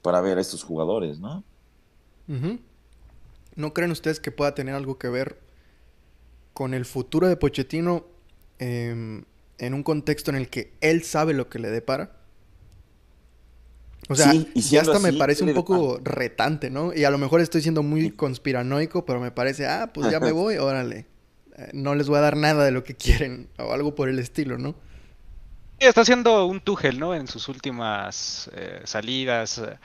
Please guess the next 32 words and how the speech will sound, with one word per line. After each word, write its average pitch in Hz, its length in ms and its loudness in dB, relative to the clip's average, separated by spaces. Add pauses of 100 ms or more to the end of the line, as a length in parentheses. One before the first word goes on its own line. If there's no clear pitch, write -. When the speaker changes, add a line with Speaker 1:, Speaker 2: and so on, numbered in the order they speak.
(800)
Speaker 3:
Tuchel 175 280 4
lo 139 80 6
hacía 156 360 8
en 120 200 -2
el, 110 420 -8 (500)
en - 180 -16
la, 117 220 -12
en 127 140 -8
la 127 100 -2
sala 147 240 0
de 131 100 -2
conferencias 123 480 -8
de 113 80 -8
prensa 135 340 -6
y 131 60 -6
Pochettino 113 500 -12
lo 107 100 -6
hace 107 120 -8
en 101 80 -14
la 92 80 -12
cancha, 101 340 -10
¿no? 127 200 -10
Eh, 139 100 -2 (840)
es 170 180 2
el 185 80 4
París 143 480 0
y, 104 340 -12 (580)
y 107 120 -10
sí, 139 520 -2
vamos 131 320 -2
a 107 60 -4
leer 110 340 -4